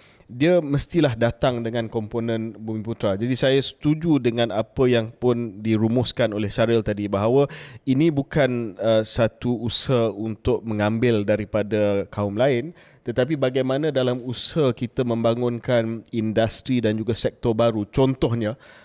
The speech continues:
sektor renewable. Hmm. Contohnya, bila kita kata kita akan wujudkan lebih banyak lagi syarikat-syarikat yang terlibat dalam industri renewable energy,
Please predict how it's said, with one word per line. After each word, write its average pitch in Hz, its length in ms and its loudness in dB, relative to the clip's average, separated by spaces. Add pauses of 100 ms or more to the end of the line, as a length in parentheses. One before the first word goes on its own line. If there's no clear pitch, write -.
(120)
sektor 117 400 0
renewable. 113 640 0 (160)
Hmm. 82 80 -10
Contohnya, 127 480 2
bila 123 160 2
kita 117 240 -2
kata 120 320 0
kita 117 240 0
akan 110 320 0
wujudkan 110 560 0
lebih 107 160 2
banyak 107 320 0
lagi 110 240 -2
syarikat-syarikat 107 720 -2
yang 104 240 0
terlibat 113 640 0 (400)
dalam 104 480 2
industri 110 640 0
renewable 110 480 0
energy, 107 560 0